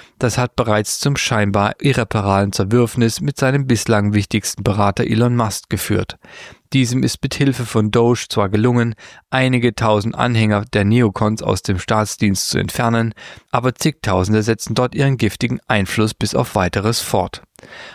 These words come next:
Auf internationaler Ebene versucht zum Beispiel der als Präsidentschaftskandidat gegen Trump gescheiterte republikanische U-S-Senator Lindsey Graham Trumps Bemühungen um eine friedliche Beilegung des opferreichen kriegerischen Konflikts zwischen Russland und der Ukraine mit einigem Erfolg zu hintertreiben.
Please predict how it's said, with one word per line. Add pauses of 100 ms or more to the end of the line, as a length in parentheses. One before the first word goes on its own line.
(100)
Auf
internationaler
Ebene
versucht
zum
Beispiel
der
als
Präsidentschaftskandidat
gegen
Trump
gescheiterte
republikanische
U-S-Senator (320)
Lindsey
Graham (140)
Trumps
Bemühungen
um
eine
friedliche
Beilegung
des
opferreichen
kriegerischen
Konflikts
zwischen
Russland
und
der
Ukraine
mit
einigem
Erfolg
zu
hintertreiben.